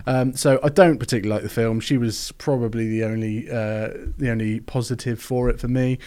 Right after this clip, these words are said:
And I watched it, like, the day after I watched, I, I forgot to talk about it in the last, um, episode. I watched it the day after I watched,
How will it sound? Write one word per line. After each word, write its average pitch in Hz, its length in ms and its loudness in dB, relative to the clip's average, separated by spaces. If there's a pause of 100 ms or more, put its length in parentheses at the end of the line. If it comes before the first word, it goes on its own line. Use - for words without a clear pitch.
(240)
And 120 400 0 (100)
I 123 100 2
watched 135 360 0
it, 120 160 -4
like, 117 160 -2
the 117 80 -2
day 120 260 0
after 110 340 -2
I 110 100 0
watched, - 500 -8
I, 117 180 -2
I 117 80 -2
forgot 127 280 -6
to - 80 -12
talk 131 200 -2
about 101 180 -4
it 101 40 -6
in 101 80 -4
the 107 60 -2
last, 110 480 -6
um, 104 360 -4
episode. 101 480 -4 (340)
I 120 60 -8
watched 123 200 -6
it 113 80 -6
the 110 60 -6
day 117 220 -2
after 107 280 -6
I 104 40 -4
watched, 104 280 -10